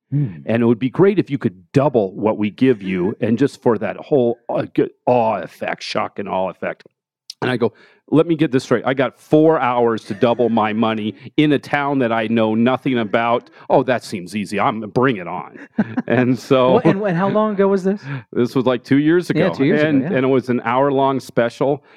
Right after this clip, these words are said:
Speaker 2: And I go, I, I was just so shocked because they had people, first,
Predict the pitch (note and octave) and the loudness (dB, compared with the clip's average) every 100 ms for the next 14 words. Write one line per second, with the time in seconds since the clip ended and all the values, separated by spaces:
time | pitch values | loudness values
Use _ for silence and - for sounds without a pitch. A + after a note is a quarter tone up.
0 | _ - A#2 B2 B2 A#2 C#3+ C3+ B2 _ | _ -4 -2 0 -2 0 2 2 -2 _
1 | _ _ - C#3 D3 D3+ F3 - F3+ C#3+ | _ _ -8 -2 -4 0 -4 0 0 0
2 | - E3 D#3+ - G#2+ A#2 - E3+ D3+ - | -2 -4 -2 -6 -4 -2 -2 -2 -4 -6
3 | E3+ - D3 - - _ F3+ F3+ - | -4 0 0 -2 -20 _ 0 0 -8